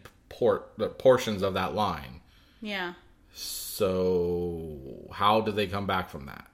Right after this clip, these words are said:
Speaker 2: That's a very
Speaker 1: 'Cause
Speaker 2: good
Speaker 1: no one's in an urgent situation where they're like, "Well, we're fucked on this timeline still."
Speaker 2: Yeah.
Speaker 1: Everyone's very calm and, like, just kinda back to daily routine, it seems.
Speaker 2: Yeah, that's a good point. I don't, I don't know how that happened. I'd like to go back. I'm gonna go back and look at that image and see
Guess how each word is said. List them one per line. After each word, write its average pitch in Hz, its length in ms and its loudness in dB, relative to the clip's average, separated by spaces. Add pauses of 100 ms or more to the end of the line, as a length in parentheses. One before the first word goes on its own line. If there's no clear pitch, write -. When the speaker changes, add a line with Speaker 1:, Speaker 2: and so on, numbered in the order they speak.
Speaker 2:
That's - 140 -14
a 240 40 -12
very 214 160 -8
Speaker 1:
'Cause 123 140 2
Speaker 2:
good 113 80 0
Speaker 1:
no 175 200 8
one's 151 320 4
in 113 180 0
an 104 160 -2
urgent 107 440 -2
situation 95 640 -4
where 90 120 -2
they're 95 100 -2
like, 95 220 -4
"Well, 139 300 2
we're 127 160 2
fucked 135 340 4
on 127 80 2
this 123 100 -4
timeline 110 460 0
still." - 360 -4
Speaker 2:
Yeah. 220 300 -2 (200)
Speaker 1:
Everyone's 135 400 4
very 123 200 8
calm 117 480 2
and, 107 160 0
like, 98 160 -4
just 101 220 -8
kinda 107 160 2
back 104 240 2
to 101 260 -2 (480)
daily 98 600 -2 (180)
routine, 104 440 -4
it 87 120 -4
seems. - 500 -12 (460)
Speaker 2:
Yeah, 240 160 -2
that's 214 180 -4
a 254 60 -4
good 220 180 -6
point. 214 320 -8 (500)
I 226 80 -2
don't, 220 200 -4
I 220 60 0
don't 233 180 -2
know 226 100 -2
how 208 160 -2
that 202 180 0
happened. 202 500 -8
I'd 240 120 2
like 285 180 2
to 311 60 -2
go 247 120 2
back. 208 200 4
I'm - 80 -8
gonna 254 140 0
go 233 80 -2
back 202 140 -2
and 190 100 -8
look 190 140 -10
at 196 80 -8
that 175 180 -2
image 180 260 -6
and 185 180 -10
see 185 380 -8